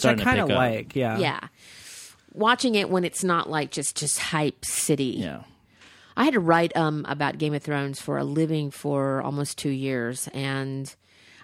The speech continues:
Speaker 3: I got into, like, the lore, the book versus the T V series, and then just, like, I mean, deep dive into, like, Grayscale <laughs> and the old Valyrian mines and stuff like that. And, uh,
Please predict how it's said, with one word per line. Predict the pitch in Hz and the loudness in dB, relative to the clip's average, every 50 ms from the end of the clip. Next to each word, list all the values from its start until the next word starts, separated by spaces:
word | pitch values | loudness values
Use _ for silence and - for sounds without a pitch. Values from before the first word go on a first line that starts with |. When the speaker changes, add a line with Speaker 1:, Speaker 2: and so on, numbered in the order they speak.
| - - | -2 0
Speaker 3:
I | 165 185 | 2 4
got | 175 185 170 165 165 | 4 4 4 4 4
into, | 165 165 160 156 170 156 | 4 2 2 2 0 0
like, | 147 147 135 131 123 127 | 2 2 0 0 0 0
the | 139 151 160 | 0 0 2
lore, | 170 196 196 190 185 180 175 175 170 160 | 4 6 6 8 8 8 6 6 4 4
the | 151 147 | 2 0
book | 147 151 147 - - | 0 0 -2 -2 -2
versus | 147 147 143 147 - 147 139 139 139 131 131 135 139 147 - - | -2 -2 -2 -2 -2 -2 0 0 0 0 -2 -4 -6 -10 -10 -10
the | - 139 139 | -10 -10 -8
T | - - 143 | -6 -6 -6
V | 151 180 170 | -4 -4 -4
series, | - - 165 156 156 147 147 147 147 143 - | -2 0 0 2 2 4 4 2 2 0 -2
and | - 143 143 | -4 -4 -2
then | 143 139 139 | -2 -2 -2
just, | 135 139 135 - - | -4 -6 -6 -2 -2
like, | 131 131 - _ _ _ _ 117 - - | -2 -2 -2 _ _ _ _ -16 -8 -2
I | 160 185 | 0 0
mean, | 190 175 156 147 | 2 2 0 0
deep | 143 160 175 170 170 | 0 -2 -2 0 2
dive | - 151 143 143 143 | 2 2 2 2 0
into, | 143 139 139 135 | 0 -2 0 0
like, | 131 120 120 151 | 0 -2 -2 -2
Grayscale | 180 214 226 220 220 214 - - - - 208 208 185 - - 190 - - - - 156 147 | 0 2 2 4 2 0 0 0 2 2 4 2 4 4 2 2 2 2 0 2 2 2
<laughs> | 147 | 2
and | 143 139 131 - - - - - - - - - - - | 2 -2 -4 -10 -14 -16 -16 -16 -16 -16 -16 -18 -14 -2
the | 175 175 180 165 | 2 4 6 6
old | 131 180 180 175 170 | 8 6 6 6 4
Valyrian | 180 175 170 160 160 160 156 151 151 165 | 6 6 6 6 6 4 4 2 2 2
mines | 190 220 240 247 247 240 240 233 220 220 220 214 196 180 | 4 4 4 4 4 4 2 2 2 2 2 2 2 2
and | 190 175 165 | 2 2 0
stuff | - - - 180 170 - | -2 -2 0 0 0 0
like | 170 165 165 - | 0 -2 0 0
that. | - 170 165 165 160 - | 0 2 4 4 2 2
And, | - 156 156 156 156 | 2 0 0 2 2
uh, | 151 151 147 143 143 139 143 | 2 2 2 2 2 0 -2